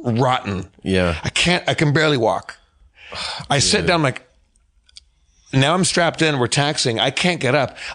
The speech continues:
Speaker 1: I've gotta barf. I have to, I
Speaker 2: Oh.
Speaker 1: must barf.
Speaker 2: Fuck that.
Speaker 1: So we get up to altitude, and I'm hanging by a thread.
Speaker 2: Mm-hmm.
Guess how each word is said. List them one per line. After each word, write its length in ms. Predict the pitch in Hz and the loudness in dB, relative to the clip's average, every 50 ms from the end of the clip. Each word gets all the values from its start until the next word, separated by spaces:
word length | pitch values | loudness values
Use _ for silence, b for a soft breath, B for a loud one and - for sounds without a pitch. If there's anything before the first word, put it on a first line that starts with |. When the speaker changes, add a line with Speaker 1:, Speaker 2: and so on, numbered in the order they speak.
| B | B
Speaker 1:
I've 180 | - 143 180 175 | -2 0 0 2
gotta 160 | 190 165 120 | 2 0 0
barf. 580 | 104 95 85 117 98 90 82 - - - - - | 0 0 0 0 0 0 -2 -4 -4 -6 -4 -2
I 60 | - 120 | -2 0
have 240 | 123 139 151 151 123 | 0 2 0 0 0
to, 60 | 117 | 0
I 200 | 117 110 101 123 | 0 2 2 0
Speaker 2:
Oh. 40 | 131 | 0
Speaker 1:
must 200 | 131 131 117 113 | 0 -2 -2 -2
barf. 440 | 104 117 92 85 - - - - - - - - - _ - - _ _ - - | -2 -2 -2 -2 -4 -6 -8 -10 -12 -14 -16 -18 -18 _ -20 -20 _ _ -20 -20
Speaker 2:
Fuck 680 | - - - - - - 113 101 101 95 90 - - | -20 -16 -14 -12 -6 -2 -2 0 0 0 0 -2 -8
that. 520 | - 80 78 78 87 85 85 85 85 85 85 | -12 -8 -2 0 0 2 2 2 0 0 0
Speaker 1:
So 160 | - - 170 | 0 0 2
we 120 | 151 156 | 0 0
get 160 | 143 135 180 190 | 0 0 0 0
up 120 | 208 - | 0 0
to 120 | - 185 - | 0 0 0
altitude, 480 | - 160 160 165 151 131 - 147 120 | 0 0 -2 -4 -2 0 0 2 2
and 80 | 120 117 | 2 0
I'm 100 | 127 131 | 0 0
hanging 640 | 127 120 135 156 160 160 156 147 135 131 117 110 - - | 0 0 0 0 0 0 0 -2 -2 -4 -4 -6 -8 -6
by 140 | 113 117 117 | -2 -2 0
a 100 | 113 107 | 0 -2
thread. 420 | - - - 113 104 76 58 - - _ _ _ _ _ _ _ _ _ _ _ _ - | -2 -2 -2 0 0 0 -2 -4 -12 _ _ _ _ _ _ _ _ _ _ _ _ -4
Speaker 2:
Mm-hmm. 480 | - 101 101 107 110 107 107 117 123 | -2 0 0 2 2 2 2 2 0